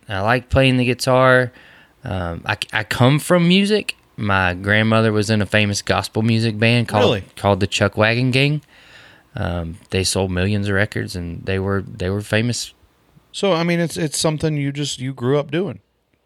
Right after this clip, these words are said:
Speaker 1: It, I didn't grow up doing it, but I grew up, you know,
Speaker 2: Around it.
Speaker 1: around it.
Speaker 2: Yeah.
Speaker 1: And so I, at some point I felt like, you know, okay, I, I wanna, I wanna mess around with this a little bit more. I wanna start writing some songs. I wanna,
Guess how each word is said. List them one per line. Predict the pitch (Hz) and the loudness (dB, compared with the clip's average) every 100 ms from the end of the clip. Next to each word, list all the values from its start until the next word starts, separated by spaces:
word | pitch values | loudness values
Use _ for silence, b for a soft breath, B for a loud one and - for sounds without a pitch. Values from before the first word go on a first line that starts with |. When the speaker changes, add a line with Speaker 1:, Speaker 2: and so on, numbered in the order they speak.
| _ | _
Speaker 1:
It, | - 175 - - - - - | -2 -2 -4 -12 -16 -10 -4
I | |
didn't | 170 202 | 0 0
grow | 123 170 190 | 4 4 4
up | 127 | 4
doing | 151 202 185 | 4 6 4
it, | 117 - | 0 0
but | 127 131 | 2 4
I | 131 | 4
grew | 120 151 170 | 2 2 4
up, | 147 - - _ _ - | 4 0 -8 _ _ -6
you | 127 | -2
know, | 120 110 104 | 2 0 0
Speaker 2:
Around | 110 110 95 92 | 0 2 0 -4
it. | - | -2
Speaker 1:
around | 123 123 120 104 | 2 4 4 2
it. | 90 - - | -4 -10 -6
Speaker 2:
Yeah. | 110 | -4
Speaker 1:
And | 101 | -2
so | - 120 110 104 101 98 - _ _ _ _ _ _ _ _ _ _ _ _ | 0 2 4 4 2 -2 -8 _ _ _ _ _ _ _ _ _ _ _ _
I, | 104 98 _ _ | -4 -4 _ _
at | 113 107 - | -4 -2 -2
some | 120 113 | -2 -2
point | 113 107 101 | -2 0 0
I | |
felt | 95 107 92 | 0 -2 -2
like, | 98 95 92 _ _ | -2 -4 -6 _ _
you | 104 98 | -6 -4
know, | 90 85 82 _ _ _ _ _ _ _ _ | -4 -6 -10 _ _ _ _ _ _ _ _
okay, | 107 101 104 95 | -4 0 2 2
I, | 104 | 0
I | 120 | 0
wanna, | 143 107 90 107 _ - | 0 0 -2 -10 _ -8
I | - | -2
wanna | 117 | 0
mess | 101 107 - | 2 2 2
around | 107 120 | 2 2
with | 101 | 2
this | 104 - | -2 0
a | |
little | 107 | -2
bit | 95 92 | 0 2
more. | 127 151 | 4 6
I | 123 | 4
wanna | 107 98 | 2 0
start | 107 98 | 0 0
writing | 107 104 101 | 2 0 -2
some | - 87 | -6 -4
songs. | - 117 120 117 104 | 2 4 6 6 4
I | 92 | 2
wanna, | 92 | 0